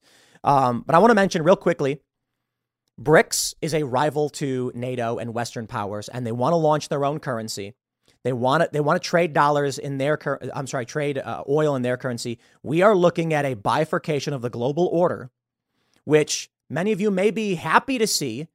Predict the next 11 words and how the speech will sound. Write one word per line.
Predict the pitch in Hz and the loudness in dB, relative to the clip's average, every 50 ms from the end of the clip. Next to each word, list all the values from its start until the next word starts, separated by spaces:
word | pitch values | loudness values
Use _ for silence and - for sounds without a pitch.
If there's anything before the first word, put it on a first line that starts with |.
| _ _ _ - | _ _ _ -4
the | 135 156 | -2 -2
new | 147 143 143 165 202 220 214 | -2 0 0 0 0 0 0
world | 202 170 160 190 190 190 185 160 | -2 0 0 0 2 0 0 0
order, | 180 190 175 | -2 -2 -2
the | 170 156 | -2 -2
liberal | 139 160 185 151 180 180 175 160 147 | -2 -2 -2 0 0 0 0 0 0
world | 160 170 160 151 | 2 2 2 2
order, | 151 135 151 151 147 151 151 147 - _ _ - | 0 0 0 2 0 0 -2 -4 -6 _ _ -6
getting | 156 160 160 143 | -4 -4 -4 -4
some | - 156 135 | -6 -8 -8
comeuppance. | - - 156 202 233 - 160 147 - - - | -8 -6 -4 -4 -2 -2 -4 -4 -6 -8 -8